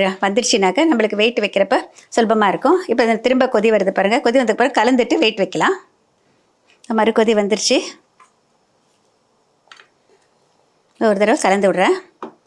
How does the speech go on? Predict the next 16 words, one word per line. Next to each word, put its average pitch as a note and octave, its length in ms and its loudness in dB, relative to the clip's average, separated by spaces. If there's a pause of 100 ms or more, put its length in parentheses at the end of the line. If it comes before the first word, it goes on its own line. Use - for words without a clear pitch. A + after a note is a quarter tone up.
(2250)
இதை A3 140 -2
மூடியால A3 340 2
மூடிட்டு A#3 420 0 (4000)
already B3+ 360 2
நம்ம B3 240 2
வந்து A#3 100 0
அது A#3 140 -4
கொதி B3 220 2
வந்ததுனால G#3+ 420 2 (200)
அதிக A3+ 240 2
நேரம் A3 220 2
வெயிட் G#3 180 0
பண்ண G3+ 160 0
வேண்டாங்க. G3 280 0
ஸ்டீம் A#3 320 0
வெளியில G3+ 260 2